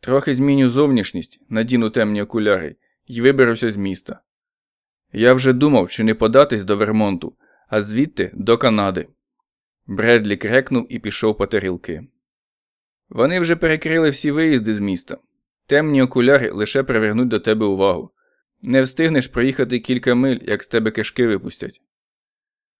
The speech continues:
"Тоді не знаю", — сказав Річардс. "Але якщо лишуся тут, тебе заарештують як співучасника". Бредлі почав розставляти тарілки.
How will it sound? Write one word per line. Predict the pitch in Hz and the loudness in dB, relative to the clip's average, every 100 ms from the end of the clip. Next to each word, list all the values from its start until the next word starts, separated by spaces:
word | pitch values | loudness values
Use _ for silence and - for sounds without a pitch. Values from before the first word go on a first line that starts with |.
| _ | _
"Тоді | 107 104 120 | -4 -2 -2
не | 180 120 | 0 -2
знаю", — | 101 107 113 98 - | 0 2 2 0 -6
сказав | - 95 98 95 | -12 -6 -4 -4
Річардс. | 92 - - - - _ _ _ | -6 -10 -14 -18 -20 _ _ _
"Але | - 110 | -4 2
якщо | 123 120 143 | 2 2 -4
лишуся | 143 131 - 139 123 | -2 -2 -2 -2 -2
тут, | - 131 - _ _ - | -2 -6 -6 _ _ -8
тебе | 110 117 | -2 0
заарештують | 113 117 113 - 127 | 2 2 0 -2 -2
як | 113 - | -2 -6
співучасника". | - 117 110 120 117 95 - - _ _ _ _ _ _ _ _ _ | -8 -8 -2 -2 -2 -10 -12 -20 _ _ _ _ _ _ _ _ _
Бредлі | 110 117 139 131 | -4 2 4 4
почав | 120 110 120 107 | 0 0 0 0
розставляти | 104 - 110 110 107 | -2 -2 2 2 0
тарілки. | 104 101 101 - 90 | -4 -4 -4 -6 -14